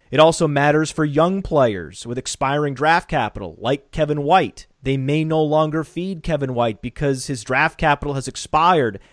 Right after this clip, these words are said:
The team has lost that love and feeling with Kevin White, and they've come to Jesus on him and realized, "Oh, he's not what we thought he was when we took him with the seventh overall pick." And it's also relevant more for aging players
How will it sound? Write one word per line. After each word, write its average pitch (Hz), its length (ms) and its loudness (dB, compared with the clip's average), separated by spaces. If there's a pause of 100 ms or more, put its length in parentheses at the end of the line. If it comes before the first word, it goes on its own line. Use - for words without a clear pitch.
(140)
The 127 80 -8
team 151 280 -4
has 143 140 -2
lost 143 440 4
that 143 180 2
love 147 220 4
and 135 180 -4
feeling 165 400 2
with 131 160 -2
Kevin 127 300 0
White, 113 360 2 (300)
and 143 160 4
they've 139 160 4
come 156 240 2
to 139 80 -4
Jesus 156 560 0
on 127 180 0
him 127 200 -4
and 117 100 -6
realized, 143 560 2
"Oh, 143 340 2 (320)
he's 165 300 -4
not 160 300 2
what 147 160 -2
we 139 140 0
thought 160 320 2
he 151 120 0
was 123 340 2
when 123 120 -8
we 120 80 -4
took - 280 -8
him 117 300 -4 (180)
with - 100 -20
the 135 40 -12
seventh 320 640 4
overall 240 480 4
pick." - 600 -4 (260)
And 170 140 4
it's 180 160 -4
also 226 320 4
relevant 170 480 2
more 160 300 0
for 202 200 -2
aging 208 440 -2
players 156 520 2